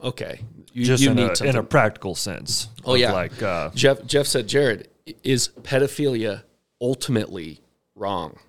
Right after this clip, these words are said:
Speaker 2: Right.
Speaker 1: And he said, "No."
Speaker 2: Yeah.
Speaker 1: There you go.
Speaker 2: Yeah,
Speaker 1: There's the <laughs>
Speaker 2: be-, because if, hypothetically, if
Speaker 1: Yeah.
Speaker 2: enough people in a social group decide that
Speaker 1: Decide
Speaker 2: it's
Speaker 1: that
Speaker 2: okay,
Speaker 1: it, yeah,
Speaker 2: then
Speaker 1: then it, then it
Speaker 2: morally
Speaker 1: must
Speaker 2: it
Speaker 1: be.
Speaker 2: must be okay, because if the only standard you can have is whatever's accepted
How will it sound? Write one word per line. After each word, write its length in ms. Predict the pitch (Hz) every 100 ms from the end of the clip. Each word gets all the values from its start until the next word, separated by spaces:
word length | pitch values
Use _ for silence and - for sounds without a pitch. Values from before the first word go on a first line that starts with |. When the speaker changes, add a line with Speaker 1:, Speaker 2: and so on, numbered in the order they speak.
| 95
Speaker 2:
Right. 360 | 87 80 85 _ _ _
Speaker 1:
And 120 | 107
he 120 | 107 110
said, 400 | - 104 85 -
"No." 420 | 98 82 55 - _
Speaker 2:
Yeah. 260 | - 92 82 - _ _ _ _ _
Speaker 1:
There 120 | 120
you 60 | 117
go. 200 | 107 82 -
Speaker 2:
Yeah, 160 | - 90
Speaker 1:
There's 80 | 85
the 600 | 127 - - - - -
<laughs> 0 |
Speaker 2:
be-, 40 | 120
because 340 | 101 - 98
if, 320 | 110 101 - -
hypothetically, 840 | - 104 101 - 101 95 98 92
if 80 | 92
Speaker 1:
Yeah. 120 | 120
Speaker 2:
enough 320 | 98 92 - - _
people 400 | 113 98 92 92
in 80 | 87
a 60 |
social 380 | 85 101 85 95
group 460 | 87 90 87 82 - _ _
decide 400 | 104 - 92 87
that 60 | 98
Speaker 1:
Decide 400 | 117 117 107 110
Speaker 2:
it's 120 | 98
Speaker 1:
that 60 | 87
Speaker 2:
okay, 140 | 87
Speaker 1:
it, 60 | 87
yeah, 200 | 135 107
Speaker 2:
then 20 | 101
Speaker 1:
then 140 | 101
it, 100 | 90
then 80 | 85
it 140 | 78
Speaker 2:
morally 280 | 110 107 107
Speaker 1:
must 220 | 104 139
Speaker 2:
it 60 | 131
Speaker 1:
be. 60 | 90
Speaker 2:
must 160 | 87
be 100 | 85
okay, 240 | 85 - 87
because 260 | 92 92 87
if 120 | -
the 200 | 85 85 - _ _ _ _
only 260 | 120 120 101
standard 420 | - 113 104 98
you 80 | 101
can 100 | 104
have 380 | 95 104 101 98
is 120 | 92
whatever's 380 | 101 95 95 90
accepted 560 | 95 - 98 - 104